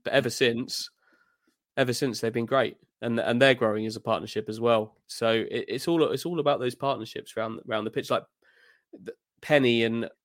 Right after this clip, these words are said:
Penny and Fraser, you know, that's, that's a, a newer partnership down the left. But,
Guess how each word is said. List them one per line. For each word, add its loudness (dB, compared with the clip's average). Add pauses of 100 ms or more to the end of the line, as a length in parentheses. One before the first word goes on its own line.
(120)
Penny 2
and 0
Fraser, 0 (600)
you -10
know, -2
that's, -2 (380)
that's 2
a, -2
a -4
newer 2 (100)
partnership -2
down 0
the -4
left. -2
But, 0